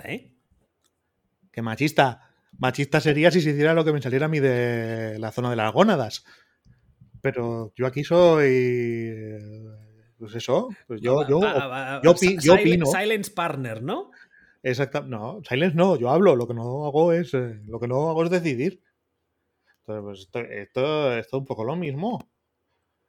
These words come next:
Speaker 2: Hay que, sí, a escucharle, hablar, es una, una voz más. O sea, es una voz más a la que hay que escuchar.
Speaker 1: Bueno, pero eso he dicho, yo no he dicho que haya que de-, hay que, a-, que haya que hacer lo que dice Rodgers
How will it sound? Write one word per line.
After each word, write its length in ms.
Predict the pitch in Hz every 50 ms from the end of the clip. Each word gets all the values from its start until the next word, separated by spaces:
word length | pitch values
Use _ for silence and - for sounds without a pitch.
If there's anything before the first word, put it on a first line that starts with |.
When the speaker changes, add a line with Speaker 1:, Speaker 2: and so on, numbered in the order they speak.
| _ _ _ _ _ _ - 117 117 113
Speaker 2:
Hay 160 | 107 107 107
que, 320 | 107 113 110 117 - - -
sí, 340 | - - 117 131 170 208 254
a 100 | - 113
escucharle, 640 | - - _ 120 - - 123 123 131 123 143 170 185
hablar, 260 | 151 120 123 127 147
es 140 | 143 - - -
una, 320 | - 147 147 170 175 175 - -
una 220 | 139 151 185 185
voz 240 | 175 151 143 - -
más. 440 | 131 147 165 123 - - - - _ _ _ _ _ _
O 100 | _ -
sea, 40 | -
es 160 | - 135 -
una 260 | - - 175 175 214
voz 220 | 214 208 196 - -
más 160 | 175 226 226
a 60 | - 202
la 100 | 160 143
que 80 | 135
hay 60 | 143
que 60 | 135 139
escuchar. 360 | 117 - 131 - - 95 92
Speaker 1:
Bueno, 180 | 98 - 175
pero 180 | 202 226 151 123
eso 140 | 123 - 165
he 40 | 127
dicho, 260 | 120 156 170 - 208
yo 140 | 139 151 160
no 60 | 175
he 40 | 160
dicho 260 | 160 180 - 247 220
que 140 | 175 165 147
haya 180 | 143 147 139
que 120 | 120 143 139
de-, 200 | 135 131 139 -
hay 180 | 135 135 147 151
que, 100 | 147 165
a-, 300 | 165 - - 151 143 -
que 100 | - - 165
haya 180 | 170 175 165 151
que 200 | - 165 156 143
hacer 320 | 131 131 - 170 156 139
lo 120 | 139 139 139
que 120 | - 135
dice 320 | 135 151 143 - - 123
Rodgers 440 | 117 135 143 139 135 139 117 - -